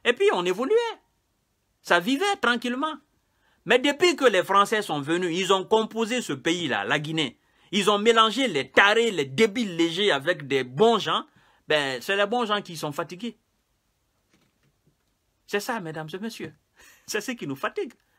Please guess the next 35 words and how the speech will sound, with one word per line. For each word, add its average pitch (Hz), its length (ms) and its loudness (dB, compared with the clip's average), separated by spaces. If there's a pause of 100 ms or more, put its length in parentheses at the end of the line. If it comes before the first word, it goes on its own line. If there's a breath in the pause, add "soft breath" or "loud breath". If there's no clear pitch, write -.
(1500)
En 147 120 2
disant 156 400 0
que 160 120 -2
la 139 180 2
Guinée 156 260 -4
n'existait 135 520 -4
pas 143 180 2
avant 143 200 -2
l'arrivée 135 380 -4
des 117 140 -4
Français, 135 460 -4
je 123 100 -8
crois 151 260 -2
qu'il 147 120 -6
y 131 80 -2
a 123 60 0
des 123 120 -6
gens 143 180 -4
qui 147 140 -10
viendront 123 320 -4
m'attaquer 123 460 -6
ici. « 120 140 -8
Ah, 254 120 -2
monsieur 233 240 -6
Kanté, 240 320 -6
qu'est-ce 247 200 -2
que - 40 -12
vous 220 160 -8
avez 226 200 -4
dit 233 200 -8
encore ? 214 320 -12 (320 soft breath)
D'où 240 160 0
vous 208 160 -4
sortez 226 340 -2
ça ? 254 280 -14